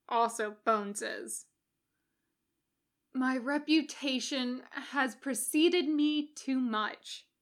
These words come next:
he says, muffled by said pillow. Bones pulls him out of his bed, glaring back at the rumpled sheets like they have offended him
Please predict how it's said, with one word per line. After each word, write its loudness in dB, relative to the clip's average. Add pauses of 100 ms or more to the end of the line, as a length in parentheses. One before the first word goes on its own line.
(140)
he -6
says, -2 (260)
muffled -2
by 0
said -4
pillow. -6 (1400)
Bones 2
pulls -4
him -2
out 0
of -8
his -6
bed, -6 (100)
glaring 2
back 4
at -4
the -4
rumpled -2
sheets -6
like 2
they 0
have 0
offended 0
him -10